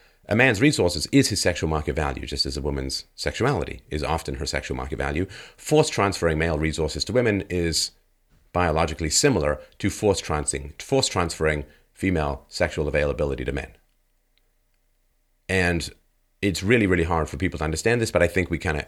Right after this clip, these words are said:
get this all kinda deep down in our guts. So men are kinda pissed that we're being used as, as tax cattle in order to buy the votes of women. And this means that we get progressively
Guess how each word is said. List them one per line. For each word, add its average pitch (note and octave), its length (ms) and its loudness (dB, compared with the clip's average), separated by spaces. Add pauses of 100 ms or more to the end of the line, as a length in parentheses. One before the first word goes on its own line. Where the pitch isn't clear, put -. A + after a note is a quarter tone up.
get E2+ 220 -2
this D#2+ 160 -2
all C2 340 -4 (580)
kinda D2+ 200 0
deep D2 240 -4
down C#2 300 -6 (440)
in D#2+ 100 -2
our C#2 140 -4
guts. - 420 -6 (840)
So C3 600 6 (1800)
men B2 200 4
are B2 60 4
kinda G2+ 220 -2
pissed - 280 -4
that E2+ 60 -4
we're D2 440 -6
being D#2+ 200 0
used F2+ 400 2
as, D2+ 180 -4 (160)
as D2+ 120 -4
tax F2 340 -2
cattle C2 360 -8 (760)
in F#2+ 120 2
order E2 180 2
to D2 60 -2
buy D#2 220 0
the D2 100 -2
votes D2+ 280 -2
of C#2 120 -6
women. D2+ 280 -6 (100)
And D#2 500 -2 (120)
this F2 240 -2
means F#2 200 0
that E2 100 -4
we E2 120 -2
get D#2+ 220 -2
progressively E2+ 680 -2